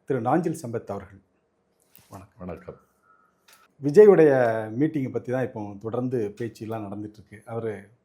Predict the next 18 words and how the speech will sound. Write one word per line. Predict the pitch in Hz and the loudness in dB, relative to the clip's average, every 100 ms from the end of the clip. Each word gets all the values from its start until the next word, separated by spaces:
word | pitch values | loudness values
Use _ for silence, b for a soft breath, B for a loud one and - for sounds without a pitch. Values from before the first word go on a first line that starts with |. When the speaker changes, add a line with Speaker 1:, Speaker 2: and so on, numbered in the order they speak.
| _ _ - | _ _ 4
Speaker 1:
"What | 190 202 | 4 6
uncle? | 208 190 202 202 - _ _ _ _ _ _ _ _ _ | 2 8 6 6 0 _ _ _ _ _ _ _ _ _
It's | 151 - | -10 0
very | 165 208 | 2 6
wrong | 175 190 | 6 6
uncle" | 190 165 156 143 123 | 6 4 4 0 -4
அப்படின்னு | 143 147 | -2 -2
ஒரு | 123 120 117 143 | -2 -4 -4 -2
உரிமையோட, | 180 175 180 165 120 107 - _ _ _ 127 | 2 2 6 6 4 -2 -10 _ _ _ -16
அஹ், | 113 110 107 _ | -16 -16 -18 _
தி-, | - _ _ | -20 _ _
முதலமைச்சர் | 131 151 139 - 117 107 107 - | -2 0 0 -4 -8 -8 -12 -4
ஸ்டாலினை | 135 139 | -2 -2
வந்து | 120 113 120 107 107 | -4 -6 -6 -6 -6
அழைச்சதோடு | 117 127 123 120 | -8 -4 -4 -6
மட்டும் | 101 117 | -10 -12
இல்லாம, | 113 110 117 107 - _ _ _ _ _ _ _ | -10 -8 -6 -10 -10 _ _ _ _ _ _ _
பாஜகவோட | 131 170 196 185 156 147 160 190 | 2 4 4 4 2 2 0 -4